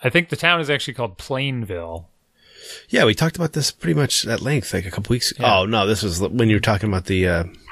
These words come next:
Speaker 2: your son being scared of the image or whatever.
Speaker 1: Boring Town, U S A. Yeah.
Speaker 2: Yeah, yeah, yeah, yeah. Cool, cool.
Speaker 1: So I
Speaker 2: That
Speaker 1: thought that was funny. Hmm, what else we got? Toilet overflowed.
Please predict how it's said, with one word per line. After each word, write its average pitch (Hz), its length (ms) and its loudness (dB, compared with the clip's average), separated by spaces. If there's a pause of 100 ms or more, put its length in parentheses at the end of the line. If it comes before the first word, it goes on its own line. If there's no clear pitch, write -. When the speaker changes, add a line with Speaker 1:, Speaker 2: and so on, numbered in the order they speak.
(340)
Speaker 2:
your 98 180 -12
son 101 240 -6
being 90 220 -6
scared 90 320 -8
of 85 60 -8
the 87 100 -6
image 87 240 -8
or 90 60 -6
whatever. 87 360 -8 (800)
Speaker 1:
Boring 117 560 -2
Town, 120 400 -4
U 120 140 -6
S 117 160 -8
A. 123 200 -6
Yeah. 165 220 0
Speaker 2:
Yeah, 85 140 -8
yeah, 62 220 -8
yeah, - 120 -10 (200)
yeah. - 220 -12 (1500)
Cool, 202 400 6
cool. 185 400 6 (220)
Speaker 1:
So 240 280 6
I 240 80 6
Speaker 2:
That 254 80 6
Speaker 1:
thought 233 180 4
that 233 140 6
was 185 160 2
funny. 160 520 4 (480)
Hmm, 123 460 -2
what 120 60 0
else 131 160 -4
we 107 80 -6
got? 92 240 -4 (1400)
Toilet 131 280 0
overflowed. 123 720 4